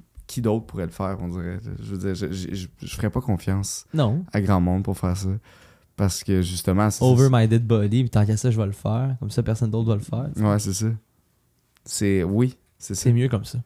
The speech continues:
Speaker 1: Ah oui, c'est beaucoup mieux comme ça.
Speaker 2: C'est vraiment mieux comme ça. Je, je voulais prendre le temps de revenir un peu, euh, avant de quitter tout ça, sur, euh,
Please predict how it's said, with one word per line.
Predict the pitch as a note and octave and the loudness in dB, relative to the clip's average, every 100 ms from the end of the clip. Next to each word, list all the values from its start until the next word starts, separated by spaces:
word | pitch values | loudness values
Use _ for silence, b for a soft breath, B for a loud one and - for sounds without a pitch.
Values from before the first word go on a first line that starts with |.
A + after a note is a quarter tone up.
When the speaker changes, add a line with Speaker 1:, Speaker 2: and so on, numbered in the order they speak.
| _ - | _ -2
Speaker 1:
Ah | A2 | 2
oui, | A#2+ F#2+ F#2 | 4 2 0
c'est | F#2+ - | -4 -6
beaucoup | G2 F#2 | -6 -4
mieux | G#2 F#2+ | -2 -2
comme | F#2 | -4
ça. | - G2 _ | -6 -12 _
Speaker 2:
C'est | - C3+ | 2 4
vraiment | C#3 D3+ A#2 | 6 6 6
mieux | G2+ | 4
comme | G#2+ | 2
ça. | G2+ B2 - B B B | -2 -6 -8 B B B
Je, | - - C3 C3 C3 C3 C3 | -4 4 6 8 6 6 6
je | |
voulais | C#3 G#3+ | 8 8
prendre | A#3 D#4 | 6 4
le | B3+ | 4
temps | G#3 | 6
de | A3 | 6
revenir | C#3+ C3 B2 D#3+ | 6 6 6 6
un | C3+ | 6
peu, | G#2+ C#3+ D3+ | 4 4 6
euh, | C#3 G#2+ G#2 G2+ G#2 C3 - | 6 6 6 2 0 -6 -2
avant | G#2 G2+ | 2 4
de | G#2+ | 2
quitter | - - A#2 | 0 0 0
tout | - | 0
ça, | - C3+ | 0 0
sur, | - A2+ G#2 | 2 4 6
euh, | G#2 G2+ G2 | 6 4 4